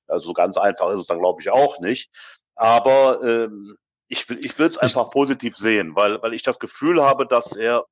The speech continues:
Speaker 1: äh, etwas bewirken kann. Äh, jetzt bitte mit aller, aller, aller, allergrößter Vorsicht bitte und auch nicht falsch verstehen. Aber so ähnlich hat das zweitausendacht, äh, ab zweitausendacht Jürgen Klopp,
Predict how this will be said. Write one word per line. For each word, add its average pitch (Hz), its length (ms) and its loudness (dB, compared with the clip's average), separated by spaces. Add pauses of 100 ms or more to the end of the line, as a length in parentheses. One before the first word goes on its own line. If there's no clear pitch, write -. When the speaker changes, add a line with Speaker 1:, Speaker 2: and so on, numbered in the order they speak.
(140)
Speaker 1:
äh, 123 160 0
etwas - 320 -4
bewirken 120 500 -2
kann. 131 320 0 (480)
Äh, 107 140 2
jetzt 107 260 -4
bitte 117 240 -2
mit 98 260 -4
aller, 117 320 2
aller, 120 380 2
aller, 131 320 4
allergrößter 98 640 0
Vorsicht 110 640 -2
bitte 104 240 -8
und 95 100 -6
auch 98 240 -2
nicht 107 220 -12
falsch 113 280 2
verstehen. 95 500 -4 (520)
Aber 110 320 2
so 117 140 -2
ähnlich 120 320 0
hat 117 100 -4
das - 160 -6
zweitausendacht, 110 960 0
äh, 107 160 0
ab 110 240 -2
zweitausendacht 110 760 -2
Jürgen 107 300 -4
Klopp, 110 300 -2